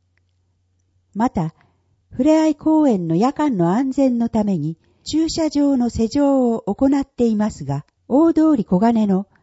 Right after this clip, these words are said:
三自治会の役員の協力が得られ、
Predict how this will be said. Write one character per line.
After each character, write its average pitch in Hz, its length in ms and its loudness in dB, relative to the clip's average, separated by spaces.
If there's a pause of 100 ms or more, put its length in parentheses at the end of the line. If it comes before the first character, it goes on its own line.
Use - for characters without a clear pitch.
(320)
三 320 360 -2
自 294 160 -6
治 302 140 -4
会 208 260 -2
の 160 100 0
役 185 280 0
員 302 160 2
の 190 120 0
協 277 300 0
力 269 260 -2
が 247 80 0
得 220 100 2
ら 214 140 -2
れ、 147 200 -4